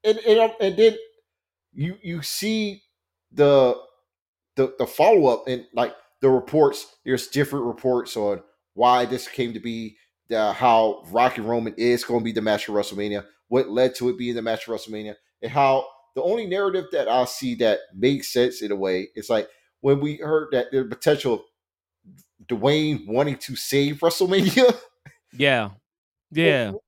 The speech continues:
Speaker 2: Eh, right.
Speaker 1: yeah, I'm like, "Sa-, save it from what?"
Speaker 2: Right.
Speaker 1: <laughs> It's, it's, save it for what? Like, this, this pla-, the, the place, the, the place has been sold out the moment it was announced.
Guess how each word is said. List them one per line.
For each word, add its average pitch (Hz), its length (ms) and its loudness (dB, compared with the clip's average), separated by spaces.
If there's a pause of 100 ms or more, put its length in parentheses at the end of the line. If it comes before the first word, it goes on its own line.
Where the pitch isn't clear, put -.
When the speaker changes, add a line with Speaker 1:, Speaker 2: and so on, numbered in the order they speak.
(160)
Speaker 2:
Eh, 139 120 -4
right. 127 400 2
Speaker 1:
yeah, 202 140 2
I'm 220 100 -2
like, 214 140 2
"Sa-, - 320 0
save 262 300 -2
it 254 80 -6
from 233 160 -12
what?" 294 280 4 (380)
Speaker 2:
Right. 143 360 0 (340)
Speaker 1:
<laughs> - 280 -20
It's, - 240 -10 (120)
it's, - 280 -20 (720)
save 339 280 -4
it 339 60 -2
for 349 120 -2
what? 320 300 2
Like, 254 180 0
this, 359 200 -2
this 370 200 -4
pla-, 302 220 -4
the, 247 140 2
the 220 200 -2
place, 359 320 -4
the, 233 220 -6 (560)
the - 60 -20
place 415 240 2
has 320 100 -12
been 349 100 4
sold 240 360 2
out 220 320 4
the - 80 0
moment 202 300 0
it 202 60 6
was 185 180 -2
announced. 165 500 -4